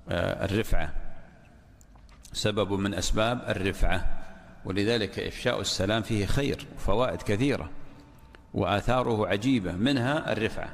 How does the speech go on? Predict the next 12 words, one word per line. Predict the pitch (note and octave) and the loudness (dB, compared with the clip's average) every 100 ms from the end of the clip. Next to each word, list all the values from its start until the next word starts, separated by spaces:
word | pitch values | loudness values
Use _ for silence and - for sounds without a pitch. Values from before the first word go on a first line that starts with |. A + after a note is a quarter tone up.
| - | -12
الله | A2+ B2+ G2+ | -6 -4 -2
عز | F#2 G2 | -2 0
وجل | G#2+ A2+ A#2 | -2 0 0
يرفع | A#2 A2+ F#2 | 0 2 0
العبد، | D#2+ D#2+ - - - - - - - | 2 -2 -4 -16 -16 -20 -20 -16 0
والناس | C3+ D3+ B2+ | 2 2 0
سبحان | A#2+ A#2 B2+ A#2+ | -4 -2 0 0
الله | A#2 G2+ | 0 0
تعالى، | G2+ G#2+ G2+ G2 | 0 0 0 -2
سبحان | - - A#2 A2 | -6 -4 -2 0
الله | G2+ A2 G2 | 2 2 0
تعالى، | F#2 G2 G#2 G2 F#2+ - | -2 0 2 2 -2 -4